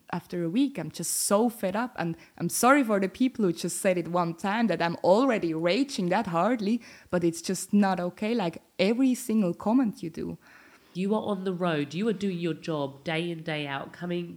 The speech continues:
Speaker 2: to different places, different venues, and somebody having a remark that is a sexist remark or, or some sort of, uh, type of harassment, it's just not okay.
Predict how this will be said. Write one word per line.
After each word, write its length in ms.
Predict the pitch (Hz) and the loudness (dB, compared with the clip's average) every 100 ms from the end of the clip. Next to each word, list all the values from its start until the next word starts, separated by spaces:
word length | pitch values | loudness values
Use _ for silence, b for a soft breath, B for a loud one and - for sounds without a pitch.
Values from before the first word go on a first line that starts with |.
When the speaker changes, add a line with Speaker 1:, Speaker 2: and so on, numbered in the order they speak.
| - | -12
Speaker 2:
to 60 | |
different 340 | 165 160 175 170 | -10 -10 -10 -10
places, 340 | 156 156 160 | -10 -8 -10
different 340 | 156 165 170 151 | -10 -10 -8 -4
venues, 500 | 165 156 131 131 131 B B B - | -4 -4 -6 -6 -8 B B B -6
and 180 | 165 | -6
somebody 520 | 160 - 185 190 180 180 | -4 -4 -4 -2 -2 -4
having 580 | 170 165 160 156 160 165 | -4 -6 -4 -4 -6 -10
a 100 | - | -8
remark 680 | 151 151 156 156 143 - - 156 | -4 -4 -4 -4 -4 -6 -14 -10
that 300 | 160 151 - | -6 -6 -6
is 520 | 160 143 143 143 147 147 | -6 -4 -4 -6 -8 -8
a 240 | 139 - | -8 -6
sexist 580 | 160 - 202 - 180 - | -4 -2 -4 -6 -8 -6
remark 580 | 180 165 165 160 - 156 | -2 0 0 -2 -4 -8
or, 340 | 147 143 143 | -6 -6 -8
or 120 | - | -8
some 220 | 147 160 160 | -8 -8 -8
sort 220 | - 156 | -4 -4
of, 240 | 151 - | -4 -10
uh, 120 | - 85 - - | -16 -16 -16 -16
type 220 | - 160 | -12 -10
of 80 | 160 | -8
harassment, 800 | 143 151 185 175 - 170 151 143 - B | -6 -2 -2 0 -2 -2 -2 -4 -10 B
it's 200 | - - | -8 -8
just 360 | - - 185 185 | -6 -4 -4 -4
not 160 | 185 - | -4 -2
okay. 540 | 160 151 165 131 127 | -4 -4 -8 -8 -10